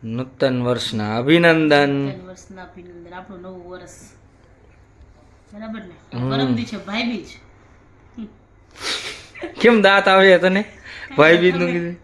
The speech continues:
Speaker 2: તમે કહેતા હતા ને એટલે. કેવલ બપોરે કહે કે, કે ભાઈ બીજ આવે છે તો ઈ કે, કે જમાઈ બીજ નથી આવતી કે. <laughs> ઈ કે, કે એવું ન થાય કે, કે તારા જેટલા ભાઈ છે કે બધાને ઘરે જમણો એક એક વાર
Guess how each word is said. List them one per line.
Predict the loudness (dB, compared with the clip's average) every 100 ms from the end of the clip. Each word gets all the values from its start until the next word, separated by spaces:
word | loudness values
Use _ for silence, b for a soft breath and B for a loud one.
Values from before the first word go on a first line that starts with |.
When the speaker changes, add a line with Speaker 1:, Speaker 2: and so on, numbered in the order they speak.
| _
Speaker 2:
તમે | -10 -10
કહેતા | -10 -12 -12
હતા | -12 -10
ને | -10 -10
એટલે. | -12 -16 -16 -12
કેવલ | -10 -8 -10
બપોરે | -10 -10 -10
કહે | -10 -10 -8 -10
કે, | -12
કે | -12 -14 -12 -14 -16 -18 -20 b b _ -10
ભાઈ | -8 -6
બીજ | -6 -4
આવે | -4 -4 -6
છે | -8
તો | -8
ઈ | -10 -10
કે, | -12
કે | -10
જમાઈ | -4 -2 -2
બીજ | -4 -4 -4
નથી | -6 -6
આવતી | -8 -8 -10 -8
કે. | -10
<laughs> | -10 -6 -6 -4 -6 -6 -10 -10 -12 -12 -20 -20 -18 -18 -18 -20 -20
ઈ | -18
કે, | -14
કે | -12 -10
એવું | -8 -6
ન | -8
થાય | -6 -8 -8
કે, | -10
કે | -10 -12 B B _
તારા | -6 -4
જેટલા | -4 -4 -6
ભાઈ | -4 -4 -4
છે | -6 -8
કે | -8
બધાને | -6 -4 -6 -6
ઘરે | -8 -8
જમણો | -4 -4 -4 -6
એક | -8 -10
એક | -12
વાર | -12